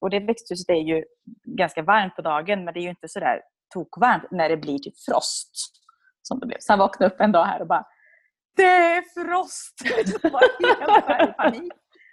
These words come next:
Och sen när han kommer hem, alltså jag, jag, jag ser honom aldrig så deppig faktiskt. Han är ganska positiv och glad, eh, John.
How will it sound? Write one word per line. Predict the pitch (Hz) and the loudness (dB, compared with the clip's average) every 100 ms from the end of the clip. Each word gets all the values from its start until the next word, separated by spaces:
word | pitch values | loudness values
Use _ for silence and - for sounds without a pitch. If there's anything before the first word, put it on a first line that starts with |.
| _ - | _ -16
Och | 247 | -10
sen | 247 | -6
när | |
han | 220 | -6
kommer | 214 202 196 | -8 -10 -10
hem, | 208 - 175 - | -10 -12 -12 -10
alltså | 190 202 | -8 -6
jag, | - - 233 - - | -6 0 -2 -2 -6
jag, | 208 226 - | -4 -6 -8
jag | 226 | -12
ser | - 277 | -8 -8
honom | 294 254 269 | -4 -4 -2
aldrig | 262 208 | -4 -4
så | 190 | -10
deppig | 156 220 _ 185 - 202 | -10 -10 _ -12 -8 -6
faktiskt. | 220 - - | -6 -8 -4
Han | 196 311 | -2 0
är | 466 | -2
ganska | - 220 | -6 -8
positiv | - 202 - 196 | -8 -8 -8 -10
och | 175 165 | -6 -2
glad, | 185 262 320 277 190 | 2 6 6 4 0
eh, | 190 | -2
John. | 180 - | -2 -4